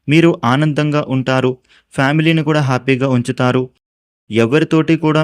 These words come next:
మీరు గొడవ పడటానికి అస్సలు ఇష్టపడరు. ఆనందంగా మీరైతే ఉంటారు. అందరితోని నవ్వుతూ మాట్లాడతారు. మీకు ప్రేమతత్వం అధికం అవుతుంది. ఇక మీ పిల్లలకి మీకు మధ్య రిలేషన్ బాగుంటుంది.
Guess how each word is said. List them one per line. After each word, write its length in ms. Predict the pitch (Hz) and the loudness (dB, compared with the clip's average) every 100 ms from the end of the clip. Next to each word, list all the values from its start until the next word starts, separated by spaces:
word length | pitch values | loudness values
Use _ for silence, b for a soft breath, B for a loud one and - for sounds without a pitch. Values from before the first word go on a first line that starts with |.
| 143 | -2
మీరు 160 | 135 120 | -2 0
గొడవ 180 | 117 127 127 | 0 0 0
పడటానికి 480 | 131 131 131 123 135 - | -2 -2 -4 -4 -8 -8
అస్సలు 260 | 113 131 127 127 | -6 -4 -4 -4
ఇష్టపడరు. 440 | - 120 131 127 123 b b - 110 | -6 -2 0 0 -4 b b -6 -2
ఆనందంగా 520 | 143 160 156 156 156 - 131 | 0 0 0 0 -2 0 0
మీరైతే 400 | 135 139 135 143 120 | 2 0 0 -2 -2
ఉంటారు. 380 | 120 131 127 131 - - 120 | -2 -2 -2 -4 -8 -4 -2
అందరితోని 500 | 139 165 160 151 151 120 | 0 0 0 -2 0 -2
నవ్వుతూ 320 | 120 127 139 117 110 | -2 -2 -2 0 0
మాట్లాడతారు. 640 | 117 127 131 127 127 127 123 _ _ - | -2 -2 -2 0 -2 -2 -4 _ _ -2
మీకు 260 | 156 160 165 165 | 0 2 0 0
ప్రేమతత్వం 640 | 143 156 156 151 156 156 117 | -2 0 -2 -2 -2 -4 -4
అధికం 260 | 117 139 139 123 | -2 -2 -4 -4
అవుతుంది. 380 | 131 131 131 127 - _ - 135 | -4 -2 -2 -4 -8 _ -6 -2
ఇక 80 | 147 156 135 | 0 0 2
మీ 120 | 151 160 | 2 2
పిల్లలకి 480 | 147 160 160 151 165 123 131 | 0 2 0 0 -2 0 -2
మీకు 200 | 131 143 131 | -2 -4 -2
మధ్య 200 | 127 127 120 | -2 -2 -2
రిలేషన్ 360 | 127 127 131 120 | -2 -2 -4 -2
బాగుంటుంది. 500 | 120 127 127 127 127 | -2 -4 -6 -8 -8